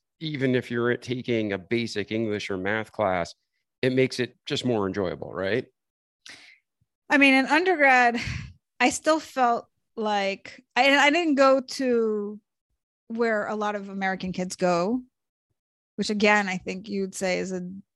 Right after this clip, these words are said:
Speaker 2: differentiating factor, right? Like, I met my husband, my husband's American,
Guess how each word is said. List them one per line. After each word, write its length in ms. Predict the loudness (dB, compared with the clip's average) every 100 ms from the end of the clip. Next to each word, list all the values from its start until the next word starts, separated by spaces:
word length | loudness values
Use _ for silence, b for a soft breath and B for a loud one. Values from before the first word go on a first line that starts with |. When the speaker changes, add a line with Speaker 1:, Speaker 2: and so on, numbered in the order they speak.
| _ _ _ _ _ _ -20 _ _
Speaker 2:
differentiating 640 | -4 0 0 0 -2 -2 -2
factor, 420 | -2 -2 -4 -2
right? 320 | 0 0 -2
Like, 160 | -6 -4
I 80 | -2
met 200 | -2 -4
my 80 |
husband, 380 | -4 -4 -6 -6
my 60 | -2
husband's 380 | -2 0 -2 -2
American, 640 | -4 -6 -6 -8 -8